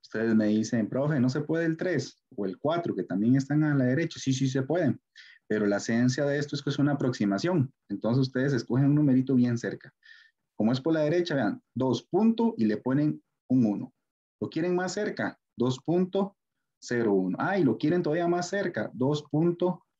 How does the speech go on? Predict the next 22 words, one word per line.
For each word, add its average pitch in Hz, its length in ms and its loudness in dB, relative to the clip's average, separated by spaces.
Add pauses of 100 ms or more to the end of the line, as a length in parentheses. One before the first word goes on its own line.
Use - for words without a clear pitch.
(340)
cero 107 400 -2
uno. 90 340 0 (140)
Usemos 135 400 0
el 113 100 -2
dos 92 180 -6
punto 113 320 2
uno. 208 360 2 (560)
Muy 104 180 2
bien. 226 340 2 (520)
Entonces, 180 360 0
chiquillos, 160 440 0
cuando 117 220 2
ustedes 180 340 -2
seleccionan 180 600 2
este 131 240 0
valor, 160 460 0 (380)
ahora 110 280 -2
lo 143 160 0
que 156 140 -2
hacen 139 460 0
es 107 200 0
que 131 280 0